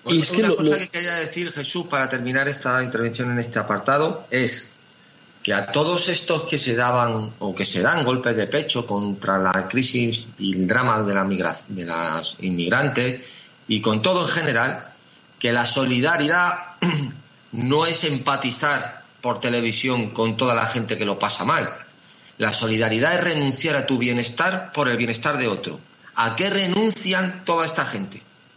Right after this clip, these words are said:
Speaker 1: Quiero saberlo. ¿A qué renuncian? No
Speaker 2: No.
Speaker 1: renuncian ni a la caña del sábado por la tarde,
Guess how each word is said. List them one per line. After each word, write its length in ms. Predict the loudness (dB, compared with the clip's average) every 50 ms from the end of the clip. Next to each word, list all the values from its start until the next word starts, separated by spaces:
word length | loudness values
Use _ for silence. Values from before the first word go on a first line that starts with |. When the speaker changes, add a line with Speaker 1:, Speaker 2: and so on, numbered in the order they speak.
| -20 -20 -12 -6
Speaker 1:
Quiero 200 | -2 -2 0 0
saberlo. 560 | 0 0 0 2 2 2 2 0 0 -4 -8 -12 -14 -18 -20 -20 -20 -20 -20 _ -8 -4
¿A 160 | -2 -2 -2 0
qué 140 | 0 0
renuncian? 680 | 2 2 2 2 2 0 0 -2 -4 -6 -8 -10 -10 -12 -16 -20 -20 -20 -20 _ -20 -20 -20 -20 -20 -20 -20 -20 -20 _ _ _ _ _ _ _ _ -4
No 180 | -2 0 0 2
Speaker 2:
No. 60 | 2
Speaker 1:
renuncian 640 | 2 2 4 4 2 2 0 -2 -2 -2 -2 -2
ni 80 | -2 0
a 100 | 0 2
la 200 | 2 0 0 0
caña 400 | -2 -2 -2 -2 -2 -2 -2 -2
del 140 | -2 -2 -2
sábado 400 | -2 -2 0 0 0 0 0 -2
por 140 | -2 -2
la 180 | 0 0 0 0
tarde, 480 | 0 0 0 0 0 -2 -2 -4 -8